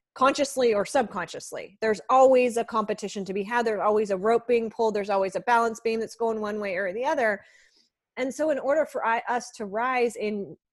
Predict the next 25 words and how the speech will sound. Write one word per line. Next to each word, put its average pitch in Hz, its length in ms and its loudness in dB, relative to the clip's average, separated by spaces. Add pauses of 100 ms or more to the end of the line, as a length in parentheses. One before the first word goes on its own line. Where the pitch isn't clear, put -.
to 226 140 -10
unity 214 360 -2
consciousness, 214 1000 -8 (840)
we 269 240 -2
need 349 200 2
to 269 60 -4
be 226 160 -4
so 320 600 -4
clear 254 640 0
on 208 140 -4
our 190 160 -2
personal 262 420 -4
sun, 170 520 -4 (440)
on 226 260 -2
what 277 240 -2
that 311 300 0
thing 302 220 -2
is 262 360 2
that 208 120 -2
is 214 160 0
our 214 200 2
embodied 240 800 -2
power, 170 640 -6 (400)
our 240 380 4
personal 254 920 -2